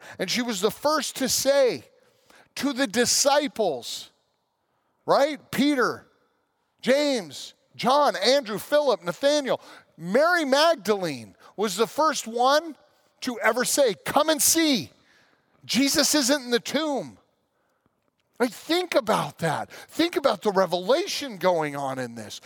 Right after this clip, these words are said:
Think about the power. This isn't complicated. This is redemption.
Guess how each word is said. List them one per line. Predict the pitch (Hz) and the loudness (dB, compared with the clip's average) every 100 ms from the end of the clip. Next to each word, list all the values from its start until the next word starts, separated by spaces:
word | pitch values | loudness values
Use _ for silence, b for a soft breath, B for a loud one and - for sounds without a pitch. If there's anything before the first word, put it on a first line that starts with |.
| B | B
Think | - 311 320 | -4 -2 0
about | 285 208 | 0 0
the | 143 | -4
power. | 131 - 247 339 294 - B 175 | -10 -2 2 2 2 -2 B -4
This | 339 - | 0 0
isn't | 381 311 262 | 0 0 -2
complicated. | - 214 208 - 208 - 214 240 247 | 0 2 2 0 -2 0 0 0 -2
This | 277 247 | -2 -2
is | 262 190 | -6 -6
redemption. | 240 143 240 302 269 - 175 123 95 | -6 0 0 0 -6 -12 -12 -14 -16